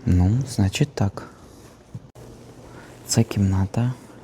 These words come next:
цієї власниці. Це її гардеробна така, м, кімната, де вона там переодягалась. А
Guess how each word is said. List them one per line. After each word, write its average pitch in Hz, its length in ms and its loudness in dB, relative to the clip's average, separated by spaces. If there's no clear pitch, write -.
цієї 104 380 0
власниці. 98 680 -2
Це - 160 2
її 110 220 4
гардеробна 104 800 -2
така, 107 440 -4
м, 104 640 -2
кімната, 101 440 0
де 101 140 -2
вона 101 260 0
там 101 280 -4
переодягалась. 104 840 -2
А 104 180 0